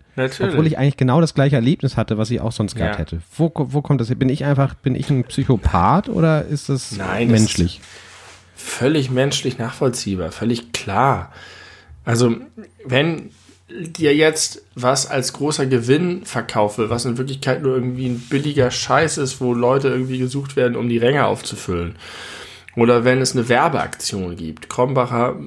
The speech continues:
Speaker 1: hat ein neues Bier, das ist das, äh, Baumbier, das schmeckt nach Borkenrinde ein bisschen.
Speaker 2: <laughs>
Speaker 1: Und die, äh, kriegen das leider nicht los oder sie wollen erstmal einen kleinen Startkick haben. Und normalerweise geben die dann diese aktionskostenlosen Dinger raus, stehen irgendwo in Einkaufspassagen oder auf dem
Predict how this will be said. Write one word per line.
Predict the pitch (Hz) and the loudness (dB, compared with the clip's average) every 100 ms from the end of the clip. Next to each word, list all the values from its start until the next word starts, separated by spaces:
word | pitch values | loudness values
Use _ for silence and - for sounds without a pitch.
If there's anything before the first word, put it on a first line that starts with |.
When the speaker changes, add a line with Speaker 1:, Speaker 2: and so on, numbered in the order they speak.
| 117 | -8
Speaker 1:
hat | 123 | -6
ein | 151 120 | -2 2
neues | 120 120 117 | 4 4 0
Bier, | - 143 160 165 165 165 | -6 0 2 4 0 -4
das | - 139 | -6 -4
ist | 135 127 | -4 -2
das, | 113 - - | -2 -2 -4
äh, | 120 | -4
Baumbier, | 107 117 156 175 147 143 143 131 | 0 0 2 -2 -4 0 2 2
das | 117 | 0
schmeckt | - 127 120 | -4 -8 -4
nach | 110 | -6
Borkenrinde | - _ 117 139 143 131 135 135 131 | -6 _ 2 2 0 0 0 2 2
ein | 123 | 2
bisschen. | 131 127 135 123 135 - - - | 4 4 2 0 -2 -10 -20 -20
Speaker 2:
<laughs> | - - | -20 -8
Speaker 1:
Und | 135 127 | -2 2
die, | 127 113 113 | 2 0 -6
äh, | 95 127 117 | -2 0 0
kriegen | 117 135 131 123 | 0 -2 0 2
das | 117 - | 2 2
leider | 120 113 | 2 2
nicht | 107 113 | 0 0
los | 139 170 156 | 2 2 0
oder | 131 120 | -2 -2
sie | 117 | -2
wollen | 127 131 | 0 0
erstmal | 127 117 123 | 0 -2 -4
einen | 117 | -4
kleinen | - 113 | -4 -4
Startkick | 117 127 147 147 - 143 - | -2 0 0 -2 -6 -6 -2
haben. | 131 123 123 123 - - _ _ _ _ - | 0 2 0 -4 -8 -20 _ _ _ _ -10
Und | - | 0
normalerweise | 113 107 110 110 110 110 | 2 4 4 4 2 0
geben | 117 110 | -2 -2
die | 110 | -2
dann | 110 101 | -2 -2
diese | 104 95 | -2 -4
aktionskostenlosen | 98 - 117 117 - - 117 - 113 104 101 | -4 -2 0 0 -2 -2 -2 -2 -2 -2 0
Dinger | 117 143 123 | 0 2 2
raus, | 120 117 | 4 2
stehen | - 120 | 2 0
irgendwo | 110 104 104 | 0 0 -2
in | 104 | 0
Einkaufspassagen | 110 117 107 - 107 107 104 110 | -2 0 -2 -2 -2 0 0 0
oder | 101 | -4
auf | 101 | -4
dem | 110 | -8